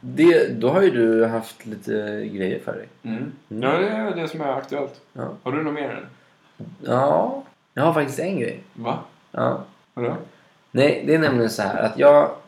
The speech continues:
Speaker 1: i förra veckan
Speaker 2: Ja.
Speaker 1: Förra, förra veckan var jag ju sjuk.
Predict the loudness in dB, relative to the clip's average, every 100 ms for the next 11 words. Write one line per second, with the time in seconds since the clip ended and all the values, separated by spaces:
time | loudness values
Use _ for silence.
0 | _ -2 0 2 0 -4 -14 _ -2 0
1 | 0 -2 0 2 0 -2 -6 -6 -8 -18
2 | _ -2 0 0 -4 -12 _ _ _ _
3 | _ _ _ 2 4 6 6 4 4 0
4 | -4 -4 -4 -4 -6